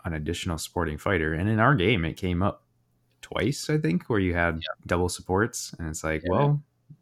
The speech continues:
Speaker 1: you know, damage is not something that you have in droves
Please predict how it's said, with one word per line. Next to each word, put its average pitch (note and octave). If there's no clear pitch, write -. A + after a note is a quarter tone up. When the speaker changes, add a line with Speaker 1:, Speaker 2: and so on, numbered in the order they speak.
Speaker 1:
you F2+
know, F#2
damage G2
is E2+
not E2+
something E2
that D#2+
you E2
have E2
in E2+
droves F2